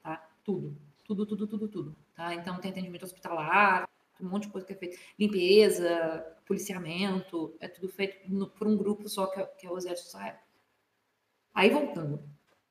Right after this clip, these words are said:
É, o que que aconteceu ali? Eles tomaram reféns, a gente, eles não disseram quantos, a gente sabe apenas que é uma maioria de mulheres, idosos e crianças, pela questão da rendição, que é mais fácil.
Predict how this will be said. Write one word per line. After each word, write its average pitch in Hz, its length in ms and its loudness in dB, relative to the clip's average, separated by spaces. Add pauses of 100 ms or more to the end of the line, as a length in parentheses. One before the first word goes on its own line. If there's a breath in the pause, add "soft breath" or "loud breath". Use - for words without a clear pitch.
(420)
É, 185 200 2
o 185 60 -2
que 226 100 -2
que 247 80 0
aconteceu 247 500 0
ali? 196 480 2
Eles 185 160 -4
tomaram 247 300 4
reféns, 247 360 2
a 269 40 0
gente, 240 160 0
eles 220 240 2
não 233 80 0
disseram 208 340 2
quantos, 226 720 2
a 202 100 0
gente 208 220 2
sabe 240 300 4
apenas 214 400 4
que - 120 0
é 202 40 4
uma 202 160 0
maioria 190 440 2
de 180 120 -2
mulheres, 180 400 0
idosos 165 420 2
e 170 60 -6
crianças, 214 420 0
pela 185 220 -6
questão 185 260 -6
da 175 60 -4
rendição, 175 400 -8
que - 60 -18
é - 40 -16
mais 185 140 -14
fácil. 175 400 -2